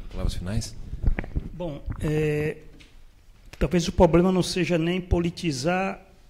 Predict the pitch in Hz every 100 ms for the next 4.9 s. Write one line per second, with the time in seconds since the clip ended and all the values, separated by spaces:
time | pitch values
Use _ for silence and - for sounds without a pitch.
0 | - - 170 170 175 170 170 - 160 127
1 | 127 127 123 151 139 143 151 156 - 147
2 | 147 156 - 143 - 139 139 139 156 -
3 | 165 - 143 143 160 - 156 170 185 -
4 | 175 147 160 196 156 120 - -